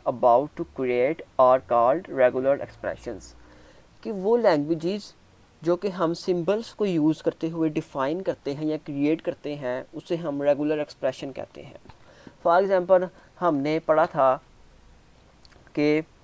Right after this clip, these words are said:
हमने पढ़ा था कि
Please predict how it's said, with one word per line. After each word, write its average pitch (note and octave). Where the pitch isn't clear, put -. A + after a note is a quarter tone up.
हमने E3
पढ़ा F3
था C#3
कि D#3+